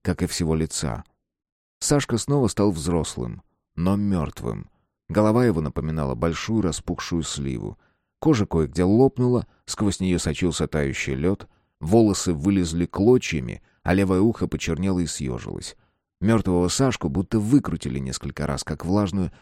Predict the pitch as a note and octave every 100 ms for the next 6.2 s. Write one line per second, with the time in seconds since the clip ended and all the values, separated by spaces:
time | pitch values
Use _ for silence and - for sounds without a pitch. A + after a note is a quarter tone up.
0 | _ - G2 G2+ G#2 - E2+ - D2+ D#2
1 | F#2 - F2 - - C2+ G#1 G1+ - _
2 | _ _ _ - F2 E2 - - A#2+ F#2
3 | C#2 - B1+ - F#2+ - C#2 B1+ E2 B2
4 | C3+ B2 - _ - - F2 - A#2 C3
5 | A#2+ F#2 D#2+ F2 F2 F2 F2 - - C2
6 | G1+